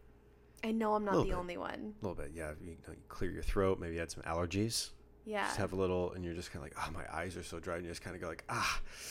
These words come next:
Speaker 2: ah." Someone's gonna look at you and be like, "Oh my God, get away from
Speaker 1: In
Speaker 2: me."
Speaker 1: Tahoe. <laughs> But it wasn't even, it felt like we were alone most of the time anyway. So it was fine.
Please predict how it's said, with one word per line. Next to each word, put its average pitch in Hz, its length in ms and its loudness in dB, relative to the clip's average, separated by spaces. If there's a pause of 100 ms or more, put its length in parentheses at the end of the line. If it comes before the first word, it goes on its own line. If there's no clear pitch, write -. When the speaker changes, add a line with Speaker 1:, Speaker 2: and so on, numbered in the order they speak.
(320)
Speaker 2:
ah." - 380 2
Someone's 95 260 -2
gonna 87 140 -2
look 101 100 2
at 110 80 -4
you 87 80 -12
and - 80 -6
be - 60 -6
like, 117 80 -2
"Oh 175 60 0
my 151 180 -6 (120)
God, 117 280 -6
get 104 140 0
away 123 200 2
from - 160 2
Speaker 1:
In 302 60 2
Speaker 2:
me." 294 60 0
Speaker 1:
Tahoe. 240 720 2 (680)
<laughs> - 120 -8 (1700)
But 269 120 2
it 294 80 4
wasn't 262 300 0
even, 349 300 0
it - 140 2
felt - 220 2
like 302 200 4
we 320 60 6
were 294 160 8
alone 175 440 4
most - 320 -4
of - 140 -6
the - 80 -6
time - 280 -6
anyway. 240 540 -6 (800)
So - 140 -6
it 196 60 -4
was - 120 -6
fine. - 300 -6